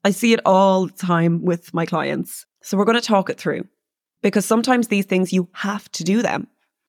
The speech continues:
for the success, the longevity of your business,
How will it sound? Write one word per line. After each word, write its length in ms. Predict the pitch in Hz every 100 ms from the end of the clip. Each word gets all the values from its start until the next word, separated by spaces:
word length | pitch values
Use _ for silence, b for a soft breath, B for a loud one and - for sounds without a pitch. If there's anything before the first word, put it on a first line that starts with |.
| _ _
for 120 | _ 214
the 120 | 185
success, 680 | - 202 - 240 233 233
the 140 | - 196
longevity 1000 | 185 185 175 190 196 196 190 185 185 180 b b b _
of 220 | - 269 233
your 260 | 226 285
business, 560 | 240 302 - - -